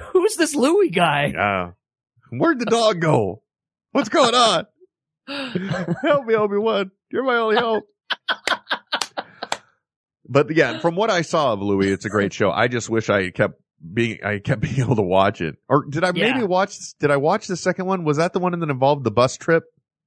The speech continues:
Speaker 1: Ooh,
Speaker 2: In the first
Speaker 1: yes.
Speaker 2: season? Yeah.
Speaker 1: The, the, yes. Mm-hmm.
Speaker 2: So I
Speaker 1: No,
Speaker 2: saw,
Speaker 1: yeah,
Speaker 2: no.
Speaker 1: the first season. Yep, it was. Yep.
Speaker 2: Yeah, I don't know.
Speaker 1: Yeah.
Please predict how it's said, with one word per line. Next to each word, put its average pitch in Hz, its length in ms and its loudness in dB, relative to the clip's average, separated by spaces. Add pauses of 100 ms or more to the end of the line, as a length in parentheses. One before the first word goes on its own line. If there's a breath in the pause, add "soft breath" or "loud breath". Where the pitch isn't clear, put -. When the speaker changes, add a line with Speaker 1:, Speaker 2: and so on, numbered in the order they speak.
(1300)
Speaker 1:
Ooh, 180 600 -4
Speaker 2:
In 131 80 2
the 135 100 -2
first 156 300 0
Speaker 1:
yes. 208 180 0
Speaker 2:
season? 175 180 -6 (200)
Yeah. - 120 -4
Speaker 1:
The, 170 300 2
the, 143 240 -2 (160)
yes. 127 420 -4
Mm-hmm. 147 240 -2
Speaker 2:
So 143 140 0
I 123 60 2
Speaker 1:
No, 220 80 4
Speaker 2:
saw, 214 160 2 (120)
Speaker 1:
yeah, 180 220 2
Speaker 2:
no. 160 80 -6
Speaker 1:
the 170 60 -20
first 208 200 0
season. 135 220 -2
Yep, 170 200 0
it 151 100 2
was. 120 240 -4
Yep. 151 200 2
Speaker 2:
Yeah, 69 160 -12
I 78 100 -8
don't 69 200 -16
know. 76 300 -10 (600 loud breath)
Speaker 1:
Yeah. 120 220 2